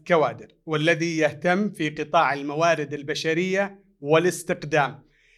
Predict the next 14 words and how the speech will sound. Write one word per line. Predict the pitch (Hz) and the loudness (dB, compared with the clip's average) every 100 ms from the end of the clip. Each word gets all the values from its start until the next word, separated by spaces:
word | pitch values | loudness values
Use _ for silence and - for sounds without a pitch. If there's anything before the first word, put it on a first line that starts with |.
| _ | _
في | 196 | 4
هذه | 185 233 226 | 6 6 4
الحلقة | 185 220 185 170 170 | 2 4 4 4 0
سنناقش | 180 180 170 175 208 202 202 208 - 175 | 0 -2 0 0 0 0 -2 -2 -2 -4
مستقبل | 156 151 - 190 175 170 160 | -6 -4 0 0 2 2 2
الموارد | 147 147 147 185 202 202 | 2 -2 4 4 6 2
البشرية | 185 170 160 170 165 185 190 202 196 - _ - | -2 -4 -4 -2 -2 -2 0 -2 -2 -10 _ -6
في | |
الذكاء | 156 151 160 180 180 180 180 | -2 2 2 6 6 4 -2
الاصطناعي. | 160 160 156 143 117 120 - _ _ - | -6 -6 -6 -6 -6 -10 -20 _ _ 2
طبعًا | 160 143 156 | 4 4 2
بودكاست | 151 147 147 170 160 165 | 2 -2 0 0 0 -2
كوادر | 160 160 160 196 | 2 2 2 0
يهتم | 175 147 - - 185 202 214 | 0 -4 -4 0 0 0 -4